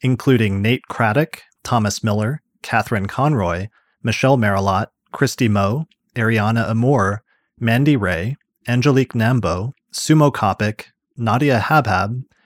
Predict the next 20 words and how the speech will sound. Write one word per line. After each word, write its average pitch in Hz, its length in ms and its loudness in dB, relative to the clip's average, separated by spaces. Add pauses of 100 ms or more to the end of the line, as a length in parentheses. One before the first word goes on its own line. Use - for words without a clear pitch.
(160)
and 104 220 -2
Issa 135 320 0
Sabah. 95 500 -4 (640)
For - 180 -4
more 135 140 4
information 113 500 0
about 101 180 0
how - 120 -2
to 101 80 -6
become 143 280 0
a 135 60 4
patron 95 480 -4
and 107 200 -2
get 110 120 -2
access 107 380 -2
to 101 100 -4
bonus 131 380 2
content 92 520 -4
such - 220 -6
as 95 100 -6